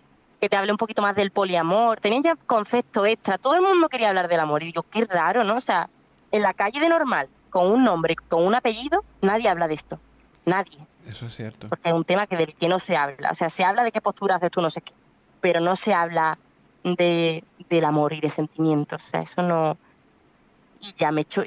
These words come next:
Speaker 1: ya digo que, no sé. Curioso, ¿no? Como era una charla anónima, pues todo el mundo quería hablar de eso. Veía como que todo el mundo tenía muchas ganas de hablar de eso.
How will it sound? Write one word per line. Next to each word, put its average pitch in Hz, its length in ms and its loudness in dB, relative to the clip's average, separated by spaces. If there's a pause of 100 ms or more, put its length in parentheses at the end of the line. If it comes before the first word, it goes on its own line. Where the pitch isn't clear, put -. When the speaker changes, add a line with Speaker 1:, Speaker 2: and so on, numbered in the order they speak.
Speaker 1:
ya 147 160 0
digo 143 260 -8
que, 156 280 -10 (160)
no 180 120 0
sé. 165 240 -8 (580)
Curioso, 302 440 2
¿no? 269 180 0
Como 185 200 2
era 220 140 2
una 285 160 2
charla 269 280 0
anónima, 233 380 0
pues - 160 -2
todo 196 180 0
el 208 80 4
mundo 226 280 2
quería 185 240 0
hablar 175 200 -2
de 165 100 -6
eso. - 220 -12 (1120)
Veía 190 280 2
como 302 220 0
que 240 100 0
todo 233 160 2
el 262 60 4
mundo 269 140 2
tenía 233 180 2
muchas 226 380 0
ganas 196 220 0
de 190 60 2
hablar 180 240 0
de 175 100 -8
eso. - 280 -4